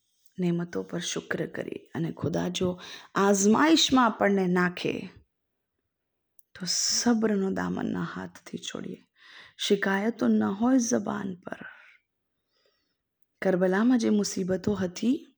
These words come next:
કરબલામાં જે જુલ્મ થયા હતા, એવા જુલ્મ તો દુનિયામાં કોઈએ નથી જોયા. એવી મુસીબત તો આપણામાંથી કોઈ પર નથી પડી, ન પડશે ક્યારે પણ.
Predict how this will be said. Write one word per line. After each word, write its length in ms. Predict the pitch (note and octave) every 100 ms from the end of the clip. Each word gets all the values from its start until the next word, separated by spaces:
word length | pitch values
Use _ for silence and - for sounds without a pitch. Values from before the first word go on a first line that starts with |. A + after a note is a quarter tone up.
| _ _ _ _ _ _ _ _ _ _ _ -
કરબલામાં 580 | G3 F#3+ F#3+ A#3+ C#4+
જે 140 | A#3+ A3
જુલ્મ 360 | F3+ B3+ C4
થયા 280 | A#3+ G3+ G3
હતા, 340 | F3+ F3+ - - - _ _ _ _
એવા 260 | F#3+ G3 A#3
જુલ્મ 340 | G3 G3 G#3+
તો 240 | A3+ C4+ C4
દુનિયામાં 800 | G#3+ G3 G3 G#3+ B3 C#4 - _ - _ _ -
કોઈએ 320 | A3+ B3 E4
નથી 300 | D4 - G3
જોયા. 300 | F#3+ - G3+ - _ _ _ _ _ - - _
એવી 200 | A3 B3+
મુસીબત 600 | C4 A3 - G#3 A#3 C4+
તો 60 | D#4
આપણામાંથી 640 | B3+ A3 A3+ A#3 A#3 -
કોઈ 380 | C#4 - B3 D#4
પર 220 | E4+ F#4
નથી 340 | E4 D4+ B3+ C#4
પડી, 380 | - A#3 A#3 D#4
ન 160 | E4
પડશે 460 | B3 A3+ F#3+ - -
ક્યારે 400 | - - - -
પણ. 220 | - -